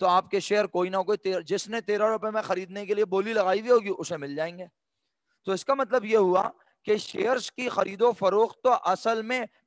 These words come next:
prediction की base पे हो रही होती है। अब आप उसे चाहे सट्टा कहें या कुछ भी कहें, मुझे उससे फर्क नहीं पड़ता, लेकिन काम की बात ये,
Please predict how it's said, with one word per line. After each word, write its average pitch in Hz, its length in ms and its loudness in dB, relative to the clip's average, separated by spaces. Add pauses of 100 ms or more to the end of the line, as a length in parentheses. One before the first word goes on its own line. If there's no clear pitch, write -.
prediction 240 600 -2
की 247 120 -4
base 240 280 4
पे 226 80 6
हो 208 120 4
रही 185 120 0
होती 180 280 -2
है। 135 100 -6 (480)
अब 165 140 2
आप 185 140 4
उसे 175 220 -6
चाहे 170 220 2
सट्टा 165 360 -4
कहें 185 220 -6
या 180 100 -2
कुछ 151 200 -10
भी 165 160 -6
कहें, 190 120 -6
मुझे 170 260 -6
उससे 196 180 -6
फर्क 165 220 -6
नहीं 170 100 -14
पड़ता, 180 200 -4
लेकिन 202 260 -6
काम 185 280 -4
की 185 100 -12
बात 175 240 0
ये, 185 140 -2